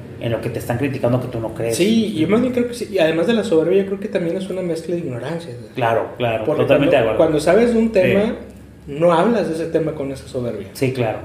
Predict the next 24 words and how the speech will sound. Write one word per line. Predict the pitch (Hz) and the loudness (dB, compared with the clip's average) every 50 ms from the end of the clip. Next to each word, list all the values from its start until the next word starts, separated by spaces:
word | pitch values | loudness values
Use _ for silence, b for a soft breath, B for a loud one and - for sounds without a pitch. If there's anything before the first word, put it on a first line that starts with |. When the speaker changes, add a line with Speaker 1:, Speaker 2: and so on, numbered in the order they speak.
| - - - | -14 -18 -14
Speaker 2:
O | - | -10
sea, | - - | -8 -4
más | 147 143 143 151 | -2 -2 0 2
bien | 160 160 160 160 | 2 2 2 2
expresas | 135 - - 151 156 185 190 | -2 -2 -2 -2 -2 0 0
tu | - 208 | 2 0
opinión | 175 190 165 151 147 143 143 151 180 226 - - - - B B B B B B B B - | 0 0 0 0 0 0 0 0 0 -2 -4 -8 -12 -18 B B B B B B B B -8
y, | - 151 151 160 - - - | -6 -4 -4 -4 -6 -8 -10
y | - 139 | -8 -2
como | - 160 156 143 | -2 0 0 2
conoces | - 147 156 160 - 220 208 | 2 2 2 2 2 2 4
del | 214 196 190 | 4 4 4
tema, | 196 175 160 185 208 214 139 | 4 4 4 4 2 2 0
escuchas | - - - 143 139 - 180 175 | -2 -4 -4 -4 -4 -2 -2 -4
las, | 180 175 170 170 - | -2 -4 -4 -6 -6
las | - 139 131 - | -6 -8 -8 -8
opiniones | 135 - 135 131 139 135 - | -6 -8 -6 -6 -6 -6 -6
contrarias | - 170 151 - - 143 139 147 160 - | -4 -4 -4 -2 0 0 0 0 -2 -2
o | 139 135 | -6 -6
que | - 131 | -6 -8
no | 131 | -8
están | 127 - 147 147 | -8 -8 -6 -6
de | 156 | -6
acuerdo, | 147 - 147 135 131 143 151 165 - - | -6 -4 -2 -2 0 0 -2 -2 -4 -6